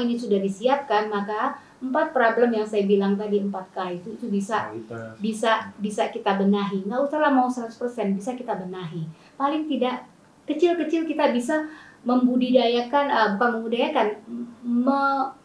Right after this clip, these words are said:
Speaker 1: memasyarakatkan kopi di daerah kita sendiri. Kita tanya di rumah kita, ada kopi daerah mana?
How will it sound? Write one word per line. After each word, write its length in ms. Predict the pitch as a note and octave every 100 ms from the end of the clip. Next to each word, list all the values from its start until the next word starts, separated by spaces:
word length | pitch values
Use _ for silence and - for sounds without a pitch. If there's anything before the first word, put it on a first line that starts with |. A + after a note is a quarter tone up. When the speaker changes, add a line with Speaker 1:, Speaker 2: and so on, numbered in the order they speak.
| _
Speaker 1:
memasyarakatkan 880 | - C#4 C#4+ C#4+ D4 C#4+ D4+ D4+ E4+
kopi 240 | D#4 D#4 D#4
di 40 | C#4+
daerah 240 | B3+ B3 B3+
kita 160 | -
sendiri. 560 | B3 C#4 D#4 B3 E3+ - - _ _ _ _ _ _ -
Kita 240 | D4+ E4+
tanya 240 | E4 E4+ C#4
di 80 |
rumah 240 | C#4 C4 B3+
kita, 320 | C4 B3+ G3
ada 160 | B3+ C4
kopi 240 | C4 C4+
daerah 320 | A#3+ A#3+ B3
mana? 240 | C4+ B3+